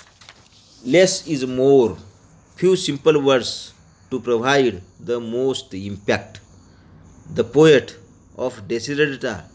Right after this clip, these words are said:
Desiderata tells us to be cheerful, to be strive,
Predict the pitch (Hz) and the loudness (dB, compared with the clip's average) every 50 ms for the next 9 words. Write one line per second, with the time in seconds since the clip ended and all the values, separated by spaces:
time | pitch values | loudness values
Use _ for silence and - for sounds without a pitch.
0 | - - - - - _ - - - - - 110 127 123 143 147 147 151 143 131 | -20 -20 -20 -20 -20 _ -20 -20 -20 -10 -6 -4 -4 -2 -4 0 2 2 2 2
1 | - 113 92 85 82 - - _ _ _ _ _ _ _ _ - 151 175 185 165 | 0 -4 -10 -12 -14 -18 -20 _ _ _ _ _ _ _ _ -2 0 2 2 2
2 | - 170 160 160 156 - - - - - - - - _ _ _ 131 135 131 127 | 2 2 2 2 2 0 -4 -6 -8 -10 -12 -16 -20 _ _ _ -6 -6 -4 -4
3 | 131 123 110 110 - 123 131 131 131 - - - 151 156 151 156 - _ _ _ | -4 -6 -6 -6 -4 -2 -2 -2 -2 -4 -6 -6 -6 -6 -6 -10 -14 _ _ _
4 | _ _ 120 117 123 117 117 113 107 - - - 120 117 120 131 147 160 160 160 | _ _ -2 0 0 0 0 -2 -4 -4 -4 -2 0 2 2 2 2 0 -2 -6